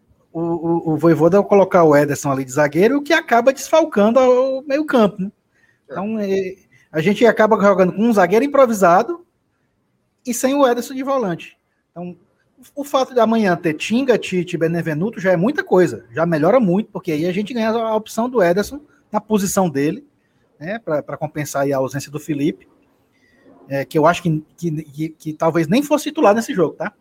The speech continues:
Speaker 1: Pelo que eu imagino, assim, pela sequência dele e tal, é, eu acho que o desfalque do Felipe acaba nem sendo tão sério por conta do momento que ele vive.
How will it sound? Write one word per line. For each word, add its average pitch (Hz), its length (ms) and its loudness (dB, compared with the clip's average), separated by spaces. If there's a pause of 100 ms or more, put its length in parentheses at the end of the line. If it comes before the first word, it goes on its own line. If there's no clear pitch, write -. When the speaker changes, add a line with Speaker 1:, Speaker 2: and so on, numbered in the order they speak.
(260)
Speaker 1:
Pelo 147 160 -12
que - 100 -12
eu 165 60 -4
imagino, 156 480 -4
assim, 165 260 -6
pela 151 220 -8
sequência 160 500 -6
dele 160 380 -6
e 117 60 -18
tal, 156 360 -2 (920)
é, 143 420 -2
eu 143 160 2
acho 156 180 0
que 170 220 4
o 165 100 4
desfalque 165 480 0
do 175 140 0
Felipe 185 320 0
acaba 170 260 2
nem 240 160 2
sendo 247 300 -4
tão 226 180 0
sério 208 240 0
por - 140 -8
conta 214 160 0
do 220 80 -2
momento 208 400 4
que 247 100 -2
ele 277 140 2
vive. 143 280 -4